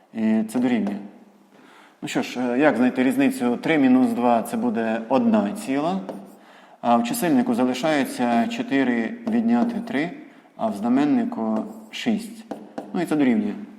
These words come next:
Це вийде одна ціла, чотири відняти три це буде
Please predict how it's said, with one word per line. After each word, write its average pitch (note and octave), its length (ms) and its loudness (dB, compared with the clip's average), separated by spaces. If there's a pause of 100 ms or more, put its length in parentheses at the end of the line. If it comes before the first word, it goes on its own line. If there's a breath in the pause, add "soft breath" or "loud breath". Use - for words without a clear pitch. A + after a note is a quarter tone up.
(400 loud breath)
Це C3+ 140 -4
вийде B2+ 360 2
одна A#2 400 2
ціла, C3 500 0 (480 loud breath)
чотири B2 320 0
відняти A#2 400 2
три A#2 280 0
це A2 120 -6
буде G#2+ 200 -2